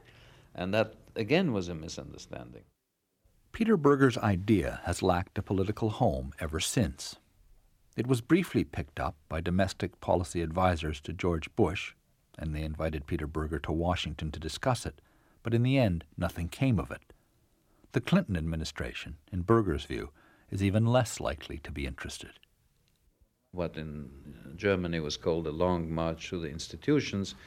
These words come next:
Speaker 1: in the U S has reached the White House. If anything characterizes Mister and Missus Clinton, is they are children of the sixties. They are members of what some people have called a new class.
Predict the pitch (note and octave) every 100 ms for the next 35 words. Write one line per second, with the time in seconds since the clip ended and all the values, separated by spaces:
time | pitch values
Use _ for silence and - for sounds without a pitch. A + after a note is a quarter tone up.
0 | - - A2 G#2 G2 G2 G2+ A2+ - G2+
1 | E2+ F2+ F2 - D2 C#2+ A#1+ - - -
2 | - - - - - - - E2+ - A#2+
3 | A2 - F2+ D2+ - - - - - -
4 | G2+ F2+ - D2 D2 D2 D2 D2 C#2+ -
5 | E2+ E2 - C#2 D2 D#2 D2 - D#3+ D3
6 | - E2 - - - - - E2+ F2+ F2
7 | - F#2 E2 D2+ C#2+ D#2 - - - -
8 | - - C#2 D#2 F2 E2+ D#2+ C#2 - C2+
9 | - C#2+ - D2+ D2 D2+ - C2+ C#2 -
10 | D2+ D2 C2+ C#2+ C#2 - A#1 G1+ -